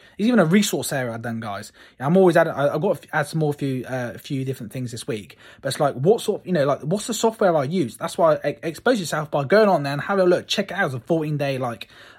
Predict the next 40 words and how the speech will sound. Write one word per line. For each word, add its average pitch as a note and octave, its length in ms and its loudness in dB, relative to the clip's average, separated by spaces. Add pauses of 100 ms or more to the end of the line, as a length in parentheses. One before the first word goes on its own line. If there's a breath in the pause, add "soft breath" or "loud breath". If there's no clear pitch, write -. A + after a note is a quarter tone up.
uh, C3+ 60 0
you C#3+ 100 2
know, C#3 60 0
there's C3 180 -2
a C#3+ 60 -6
fourteen-day, C#3+ 640 0
uh, A#2 140 -6
trial. A#2+ 440 -6 (300 loud breath)
Okay, D3+ 160 -4
what's F#3 220 0
the D#3+ 80 -4
challenges G3 420 0
I've C3+ 140 -4
been? C3+ 100 -4
And B2 100 -6
that A#2+ 100 -8
helped - 340 -2
me D#3 420 -2
in D3+ 160 0
my, D#3 200 0
about C3 360 -6
when C#3+ 160 -4
I D3 100 -2
first D3 300 -6
done D3 180 -4
podcasting. - 600 -12
This - 180 -4
actually G3+ 220 -2
wasn't G3+ 260 0
the F3 60 -8
first G3 260 -2
podcast. - 600 -8 (420 soft breath)
My C3 100 -6
first G#3+ 240 2
ever F3 100 4
podcast G#3 200 2
was D3 140 0
about D#3 180 2
laser G3 260 4
tag. A2+ 340 -8